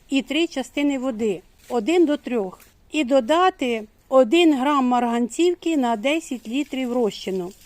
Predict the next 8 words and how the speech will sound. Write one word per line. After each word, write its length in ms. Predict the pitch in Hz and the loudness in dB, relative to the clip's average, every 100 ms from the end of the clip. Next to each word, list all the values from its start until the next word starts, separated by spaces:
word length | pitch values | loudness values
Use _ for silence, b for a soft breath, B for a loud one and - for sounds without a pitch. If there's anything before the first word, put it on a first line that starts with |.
| - | -14
Як 360 | 220 311 370 370 | -2 0 0 2
ми 380 | 302 320 277 202 - | 4 4 4 -2 -8
будемо 640 | 226 240 269 269 254 240 220 | -8 -2 0 0 0 -2 -4
робити 420 | 240 226 269 262 240 | -4 -2 -4 -6 -6
цей 220 | 254 240 | -2 -2
розчин? 480 | 233 190 - 180 180 - - _ 247 | -2 -4 -8 -12 -12 -16 -20 _ -2
Ми 280 | 269 349 | 2 4
візьмемо 640 | 311 269 262 269 262 240 | 2 2 2 2 2 -2